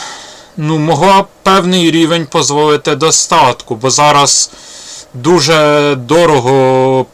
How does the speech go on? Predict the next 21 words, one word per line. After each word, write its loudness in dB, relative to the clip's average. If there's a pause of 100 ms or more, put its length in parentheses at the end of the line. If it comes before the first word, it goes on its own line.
(160)
флагманська 0
техніка. -2
С-, -4
телефон, 2 (380)
iPhone 0
Cosmos, 0
от 0
батько -2
брав 2
"Маяк", 0 (400)
М 0
двісті -2
сорок -2
С 0
флагманський, -2 (260)
тоді -6
порівняно -2
як -2
iPhone. -2 (880)
Батько 0
брав 0